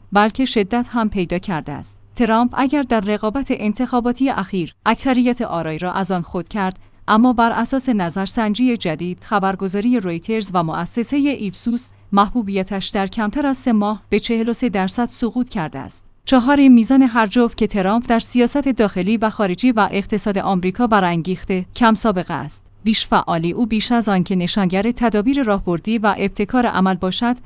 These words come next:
آشفتگی و سردرگمی را حتی در اجرای وارونهٔ شگرد، مرد دیوانه، نشان می‌دهد. تیم او بعد از سه ماه خط و نشان کشیدن برای کشورهای مختلف،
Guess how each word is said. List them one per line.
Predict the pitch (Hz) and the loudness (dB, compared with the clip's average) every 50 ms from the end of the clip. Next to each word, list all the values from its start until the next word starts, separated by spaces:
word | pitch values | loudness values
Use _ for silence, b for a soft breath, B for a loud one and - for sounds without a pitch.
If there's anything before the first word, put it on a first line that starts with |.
| b b b | b b b
آشفتگی | - 190 196 - - 175 147 - - 156 143 - 151 151 - _ - | 0 0 2 2 -2 -6 -6 -6 -8 -10 -8 -8 -10 -12 -10 _ 2
و | 196 202 | 2 4
سردرگمی | 202 - 262 247 247 254 240 220 196 196 196 202 202 | 4 4 4 4 6 6 4 4 2 2 2 2 2
را | 196 190 185 196 | 2 2 2 2
حتی | 190 262 285 285 - 240 | 2 0 0 2 2 2
در | 190 202 185 180 - | 2 2 0 0 0
اجرای | - 190 165 - 208 202 202 202 | -2 -2 0 0 0 0 0 0
وارونهٔ | 180 190 185 175 190 214 247 226 226 | 2 2 2 4 4 4 4 4 2
شگرد، | 214 - 202 175 165 180 190 190 185 - - - | 0 0 -2 0 2 2 0 0 -2 -6 -2 2
مرد | 196 196 196 185 - 196 | 4 4 4 4 2 0
دیوانه، | 175 170 180 165 160 165 170 180 190 | 0 0 -2 -2 0 0 0 0 0
نشان | 185 170 165 160 - 240 240 | 0 0 0 0 2 4 4
می‌دهد. | 233 190 160 131 143 156 151 131 - - - - | 4 4 2 -2 -6 -8 -8 -10 -12 -14 -16 -14
تیم | - - 254 240 233 | 2 6 6 8 8
او | 226 - 247 254 | 6 4 2 4
بعد | 233 262 254 247 262 | 6 6 6 6 6
از | 262 262 | 2 2
سه | - - 247 | 2 4 4
ماه | 214 208 202 208 190 | 6 6 4 2 0
خط | - - 226 226 226 - | -2 -2 -2 -2 0 0
و | 208 190 180 | 0 2 2
نشان | 175 170 170 - 214 185 180 | 2 0 0 0 0 0 0
کشیدن | - 185 180 - 214 190 214 226 254 254 | 0 -2 -2 -2 0 0 4 4 6 6
برای | 247 240 220 220 220 220 220 | 6 4 4 4 2 0 0
کشورهای | - 214 196 190 - 196 185 175 196 262 247 240 | 0 0 0 0 0 -2 -2 0 2 2 2 4
مختلف، | 214 185 170 - - - 160 139 143 151 - - | 2 2 0 -2 -4 -6 -6 -4 -6 -8 -8 -12